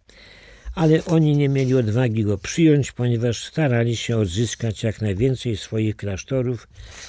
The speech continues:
zamkniętych przez Rosjan. Z czasem święty Antoni wraz ze świętym Franciszkiem próbowali przeniknąć coraz bardziej do mieszkańców miasta.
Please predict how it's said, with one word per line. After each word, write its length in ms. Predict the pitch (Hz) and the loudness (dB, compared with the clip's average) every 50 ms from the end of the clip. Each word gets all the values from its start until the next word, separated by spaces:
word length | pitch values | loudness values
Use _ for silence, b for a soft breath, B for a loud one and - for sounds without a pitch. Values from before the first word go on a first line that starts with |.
| B B | B B
zamkniętych 680 | 127 143 143 139 - - 123 127 123 113 - 120 110 - | -4 -2 -2 -2 -2 -2 0 0 0 0 -2 -4 -6 -6
przez 260 | - - 120 110 101 | -4 -4 -2 -2 0
Rosjan. 520 | 101 104 107 101 - - - 104 92 87 92 - - - - _ _ _ - _ - - _ _ _ b b b b b b b b b b b b b b b b | 0 0 0 0 -2 -4 -6 -6 -6 -8 -10 -12 -18 -20 -20 _ _ _ -20 _ -20 -20 _ _ _ b b b b b b b b b b b b b b b b
Z 120 | b - - | b -6 -2
czasem 460 | - 202 214 202 - - 180 165 143 | 2 2 4 4 4 2 2 2 2
święty 440 | - - 156 175 165 147 - - 139 | 2 2 2 2 2 2 2 0 0
Antoni 500 | 135 131 107 - 156 175 170 160 160 143 | 2 0 2 2 4 4 6 6 6 4
wraz 400 | 107 92 101 135 151 151 131 104 | 4 4 4 4 4 4 4 2
ze 140 | 113 127 113 | 2 0 0
świętym 500 | - - 131 139 131 - - 120 110 95 | 0 0 0 0 0 0 0 0 0 0
Franciszkiem 760 | - 110 104 98 - - 147 131 - - - 127 123 120 107 | 0 -2 -2 -2 -2 -2 -2 -4 -4 -2 0 0 0 0 -2
próbowali 580 | - - 190 160 139 120 117 131 131 131 131 | -2 0 0 2 2 2 2 2 2 2 0
przeniknąć 760 | 120 - - - 127 120 131 139 120 - - 123 120 117 104 - | 0 0 0 2 4 4 4 2 2 0 0 0 2 2 0 0
coraz 320 | - 117 107 104 98 92 | 0 0 0 2 0 0
bardziej 420 | 92 104 117 123 110 98 110 113 | 2 2 4 4 4 4 2 2
do 160 | 98 90 120 120 | 4 4 4 4
mieszkańców 680 | 117 110 - - - 117 113 110 98 - 113 107 92 107 | 4 4 2 0 0 2 2 2 2 0 -2 -4 -2 0
miasta. 540 | 113 110 107 104 - - - - 95 92 | 0 0 0 -2 -6 -8 -10 -10 -12 -14